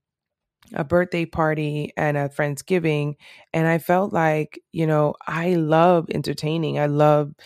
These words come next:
being able to be surrounded around family and enjoy those moments. And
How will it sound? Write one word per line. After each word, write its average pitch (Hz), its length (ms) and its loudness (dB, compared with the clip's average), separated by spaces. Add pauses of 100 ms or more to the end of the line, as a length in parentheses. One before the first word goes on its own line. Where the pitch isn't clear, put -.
(320)
being 160 200 2
able 151 360 0
to 147 520 -2
be 156 180 0
surrounded 139 400 -4
around 135 240 -4
family 175 760 0 (260)
and 160 140 -2
enjoy 151 380 0
those 147 240 -2
moments. 165 640 0 (320)
And 151 480 0